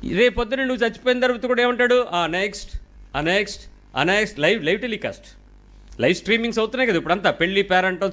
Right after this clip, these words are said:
చావు, మరణం అన్నీ కూడా. "మీ నాన్న హాస్పిటల్లో ఉన్నాడంటే లైవ్ స్ట్రీమ్ పెట్టన్నాడు" అంటాడు. హాస్పిటల్ ఆయన ఎలా చచ్చిపోతాడు, వీడు ఇక్కడ నుంచి చూస్తాడు అక్కడ కూర్చొని. ఎందుకంటే రావడం అవ్వదు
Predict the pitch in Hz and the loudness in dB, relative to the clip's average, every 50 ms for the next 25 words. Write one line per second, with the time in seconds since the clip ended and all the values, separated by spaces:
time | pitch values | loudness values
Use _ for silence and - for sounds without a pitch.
0 | - 175 185 190 190 202 196 - 175 175 180 196 202 196 - - - - - 131 | 2 2 2 4 2 2 2 2 0 0 0 0 -2 -4 -8 -14 -16 -6 -2 0
1 | 196 226 226 185 151 104 - - - - - - - 135 147 147 143 156 170 180 | 2 2 2 2 2 -2 -4 -10 -18 -20 -20 -10 -6 -2 0 2 2 2 2 2
2 | 175 151 151 160 - - 175 151 165 165 151 147 151 147 147 165 175 - - - | 2 2 2 0 0 -2 -4 -2 0 0 0 2 0 0 0 -2 -6 -8 -10 -2
3 | - 131 185 196 208 214 220 208 180 180 165 - 151 135 127 113 110 95 87 95 | 0 2 2 2 2 0 -2 0 2 0 0 0 0 -2 0 -2 -2 -4 -4 -6
4 | 90 85 78 - - - - - - - - - - - - - - - - - | -6 -8 -10 -14 -18 -20 -20 -20 -20 -20 -20 -20 -20 -20 -20 -20 -20 -20 -20 -20
5 | - - - - 139 160 165 - - 175 160 165 170 160 156 151 156 165 160 135 | -20 -20 -4 0 2 2 2 2 -2 -4 -2 0 0 0 0 2 0 0 0 0
6 | 160 143 - - 151 139 - 190 202 165 139 135 - 139 147 147 - 123 117 - | -2 -2 -2 -2 -2 0 0 0 0 -2 -4 -4 -4 -6 -6 -6 -6 -8 -6 -6
7 | - 92 92 - - 98 87 95 - - 101 120 160 180 214 208 190 196 - - | -6 -6 -6 -8 -10 -10 -10 -10 -10 -6 -4 -4 -2 -2 -2 -2 -2 -2 -4 -6
8 | - - - - 151 160 175 208 240 254 254 240 208 190 202 214 233 226 180 156 | -10 -12 -6 -2 0 2 2 2 0 0 0 0 0 0 -2 -2 -4 -4 -4 -4
9 | 113 90 82 - | -4 -6 -8 -12